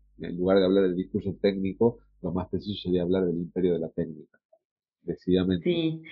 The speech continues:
Speaker 2: y aparte hay algo en esto que decís, porque el discurso capitalista es uno distinto, como decís vos, le, eh, gira hacia el otro lado, parece que no es,
Speaker 1: Sí,
Speaker 2: no
Speaker 1: sí.
Speaker 2: es un discurso que convoca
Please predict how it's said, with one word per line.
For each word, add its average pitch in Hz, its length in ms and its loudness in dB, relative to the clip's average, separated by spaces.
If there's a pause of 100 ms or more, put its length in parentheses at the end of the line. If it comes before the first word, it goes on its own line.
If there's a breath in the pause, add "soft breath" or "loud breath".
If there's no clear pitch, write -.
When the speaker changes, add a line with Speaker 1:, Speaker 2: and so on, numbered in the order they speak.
(180 loud breath)
Speaker 2:
y 190 100 2
aparte 233 400 4
hay 233 160 2
algo 233 580 4
en 170 140 2
esto 196 260 -4
que 185 80 -2
decís, 175 380 0
porque 220 240 0
el 156 60 0
discurso 190 500 -4
capitalista 180 1080 2 (280 loud breath)
es 185 180 2
uno 190 180 6
distinto, 175 480 8
como 147 180 2
decís 156 340 4
vos, 202 320 8 (240 loud breath)
le, - 220 2
eh, 156 80 2
gira 208 320 6
hacia 185 240 6
el 160 80 8
otro 170 260 6
lado, 190 420 6
parece 175 380 2
que 180 140 2
no 175 120 4
es, 202 140 6
Speaker 1:
Sí, - 80 10
Speaker 2:
no 175 80 8
Speaker 1:
sí. - 60 2
Speaker 2:
es 180 60 0
un 202 60 6
discurso 196 480 2
que 202 120 -2
convoca 180 840 6